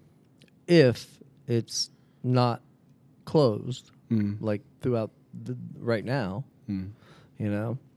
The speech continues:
Speaker 1: So it would be awesome where you get a membership and go swim laps.
Speaker 2: Yeah, and that, that's another thing. We're, we're kind of torn between, do we want this thing to be a venue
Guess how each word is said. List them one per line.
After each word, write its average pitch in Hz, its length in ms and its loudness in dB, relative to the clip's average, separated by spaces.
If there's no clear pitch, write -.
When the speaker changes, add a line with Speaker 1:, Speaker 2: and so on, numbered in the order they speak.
Speaker 1:
So 117 720 0
it 131 40 0
would 127 120 4
be 127 140 6
awesome 120 520 2
where 117 180 0
you 113 140 0
get 117 220 0
a - 20 2
membership 113 520 0
and 117 240 -4
go 127 300 4
swim 156 320 -2
laps. - 460 -8
Speaker 2:
Yeah, 135 140 0
and 123 100 -2
that, 135 160 -8
that's 156 240 2
another 160 260 2
thing. 117 260 -4
We're, 113 200 -4
we're 123 160 -2
kind 131 340 2
of 120 340 -2
torn 131 420 0
between, 117 760 -4
do 110 100 -6
we 110 120 -4
want 110 200 -4
this 107 180 -6
thing 107 200 -4
to 101 60 -6
be 98 160 -6
a 90 60 -8
venue 117 600 2